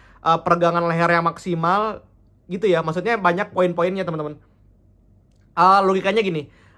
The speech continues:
eh, misalnya kayak Valentino Rossi, eh, dikasih motor N-Max gitu kan, tetap bisa, dia tetap bisa ngebut, tetap bisa pakai teknik gitu kan. Eh, beda dengan misalnya, eh, abang-abang, eh, yang di pinggir jalan dikasih motor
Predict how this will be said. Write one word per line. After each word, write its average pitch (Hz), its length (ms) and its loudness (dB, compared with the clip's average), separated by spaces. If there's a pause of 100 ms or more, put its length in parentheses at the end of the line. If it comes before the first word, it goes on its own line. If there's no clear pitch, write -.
(120)
eh, 160 160 2
misalnya 175 340 -2
kayak 160 560 2
Valentino 170 320 0
Rossi, 202 640 -4
eh, 160 560 0
dikasih 165 400 -2
motor 180 560 0
N-Max 196 320 -4
gitu 170 160 -6
kan, 170 320 -6
tetap 202 240 -2
bisa, 190 560 2
dia 190 160 0
tetap 214 240 -4
bisa 170 560 -2
ngebut, 165 400 0
tetap 170 320 -4
bisa 160 560 2 (400)
pakai 175 240 0
teknik 180 400 -2
gitu 170 160 -4
kan. 196 240 -6 (480)
Eh, 160 160 4
beda 170 240 4
dengan 196 320 0 (160)
misalnya, 165 400 -2 (400)
eh, 160 380 -4 (100)
abang-abang, 165 800 -2 (240)
eh, 156 360 2 (120)
yang 160 160 -4
di 160 80 -8
pinggir 160 240 -4
jalan 180 400 0
dikasih 165 320 -4
motor 165 480 -2